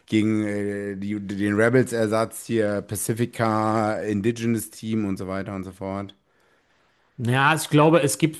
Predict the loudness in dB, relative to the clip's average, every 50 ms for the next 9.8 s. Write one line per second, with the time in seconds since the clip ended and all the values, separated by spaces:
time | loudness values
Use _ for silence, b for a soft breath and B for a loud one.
0 | -10 -8 -6 -6 -8 -6 -8 -6 -2 2 4 4 4 4 2 2 0 0 0 -2
1 | -4 -2 0 0 0 2 2 2 4 4 4 4 2 0 -2 -2 -2 -4 -4 -4
2 | -2 0 0 -2 -2 -2 -2 -2 -2 -2 0 2 4 4 4 2 2 -2 -2 -2
3 | -4 -4 -2 -2 -4 -4 -6 -8 -10 b b b b b b b b b b b
4 | b b b b -6 -2 0 0 2 0 0 0 2 2 4 4 2 2 0 -2
5 | -2 0 0 0 0 -2 -2 -4 -4 -4 -2 -2 -2 -2 -4 -6 -10 -8 -6 -4
6 | -4 -4 -4 -4 -4 -4 -4 -4 -4 -6 -8 -10 -8 -8 -6 -6 -4 -4 -6 -6
7 | -8 -8 -8 -10 -10 -10 -10 -10 -8 -8 -10 -10 -12 -10 -8 -6 -4 -4 -4 -4
8 | -4 -4 -6 -6 -8 -10 -12 -14 -16 _ _ -20 -20 -20 -18 -8 -4 -2 0 2
9 | 4 4 4 4 4 4 2 2 0 -2 -4 -6 -6 -6 -10